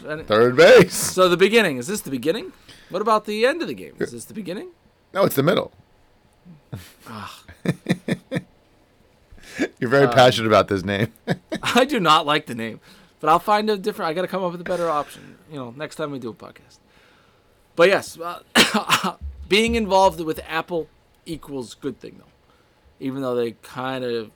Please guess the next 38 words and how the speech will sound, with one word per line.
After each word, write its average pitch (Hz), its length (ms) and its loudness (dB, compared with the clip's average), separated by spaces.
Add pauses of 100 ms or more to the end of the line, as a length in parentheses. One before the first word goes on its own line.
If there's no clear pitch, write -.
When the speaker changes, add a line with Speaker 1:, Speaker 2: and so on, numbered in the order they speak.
(120)
Speaker 1:
screwed 110 280 -14
up - 140 -18
on - 60 -20
the - 40 -20
name. - 100 -20 (1700)
Speaker 2:
Oh, 147 120 2
Michael, 131 400 0
Michael, - 440 -2
oh, 185 160 2
Michael 123 280 2
Scott - 400 2
texted 117 340 2
me. 95 400 -2
He's 170 160 -8
in, 208 180 4
he's 160 240 6
in, 143 200 4
he's 147 180 2
in, 131 260 0
he's 113 220 -2
an 123 160 -2
M 120 160 2
L 120 120 8
B 117 120 6
employee 117 360 8
as 110 100 2
well. 131 260 8
Very 113 360 8
ingrained 107 420 4
into 95 100 -2
this 92 180 -4
lockout. 95 540 4
No, 95 240 0
he's 95 240 -8
sending 110 360 -2
me 101 240 0 (420)
tweets. - 500 0 (1900)
Speaker 1:
Right. 131 300 -6